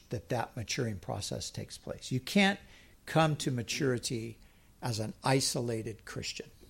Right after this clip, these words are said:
You can only come to maturity in the context of other believers. That's why a church is so important. Now, remember when Jesus said the, the Great Commission, "Go into all the world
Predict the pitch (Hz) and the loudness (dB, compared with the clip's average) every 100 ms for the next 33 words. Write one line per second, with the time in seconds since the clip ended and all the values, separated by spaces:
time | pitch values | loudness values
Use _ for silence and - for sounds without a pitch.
0 | - - - - - - - - - - | -20 -20 -20 -20 -20 -20 -20 -20 -20 -20
1 | - - - - - - 127 120 127 131 | -20 -20 -20 -20 -20 -4 -2 0 0 2
2 | 143 180 190 - 135 117 107 117 107 - | 6 8 8 4 0 -2 -2 -4 -4 -4
3 | 120 104 104 104 - - - 107 104 - | -4 -2 -4 -8 -12 -12 -6 -6 -4 -2
4 | 113 107 107 - 117 101 - - 98 - | -2 -2 -4 -4 -6 -8 -8 -6 -6 -8
5 | 90 - - 98 113 - 104 - 110 104 | -10 -10 -10 -8 -4 -2 -4 -6 -8 -8
6 | - - 101 - - - - - - - | -6 -6 -6 -6 -8 -8 -20 -20 -20 -4
7 | - 147 151 170 190 139 135 120 135 135 | 8 10 12 10 8 8 4 4 4 2
8 | - 135 120 131 - - - 147 120 - | 4 4 4 -2 -14 -20 -8 -6 -6 -12
9 | - - - - 131 131 147 151 123 113 | -20 -20 -20 -4 4 10 10 8 -2 -2
10 | - 107 - - - - - - 123 147 | -2 -4 -8 -18 -20 -20 -20 0 10 10
11 | 143 147 - 143 170 151 120 107 110 | 10 4 8 10 10 6 4 4 0